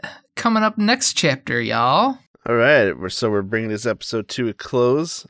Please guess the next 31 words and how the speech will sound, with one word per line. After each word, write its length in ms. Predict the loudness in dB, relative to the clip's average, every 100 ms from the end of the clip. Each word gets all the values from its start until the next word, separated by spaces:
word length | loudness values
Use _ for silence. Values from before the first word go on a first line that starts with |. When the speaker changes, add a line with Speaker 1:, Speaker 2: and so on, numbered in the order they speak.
| -10
Speaker 2:
and 480 | -8 -6 -6 -10 -8
in 120 | -6
doing 280 | -4 -4 -2
so, 200 | 0 0
we're 100 | 2
bringing 300 | 0 -2 -2
this 140 | -4 -4
chapter 380 | -4 -4 -4 -6
to 220 | -4 -4
a 40 |
close. 560 | -4 -2 -2 -2 -6 -14 _
And 240 | -2 0 2
in 220 | 0 0
this 180 | -2 -2
being 680 | -2 0 0 0 -4 -8 -6
the 560 | -4 -4 -4 -4 -6 -8 _ _
third 460 | -12 -4 -2 -2
chapter, 420 | -2 -2 0 0 0
that's 180 | 0
gonna 160 | -2 -4
bring 260 | -2 -2 -2
this 260 | -4 -4 -10 _ -18
book 420 | -2 0 2 -2 -10 -12 -10
to 200 | -2 0
a 60 | 0
close. 840 | 0 0 2 0 -4 -8 -10 -10 -6
And 220 | -4 -2
we're 80 | -2
gonna 120 | -2
take 180 | -4
a 100 | -6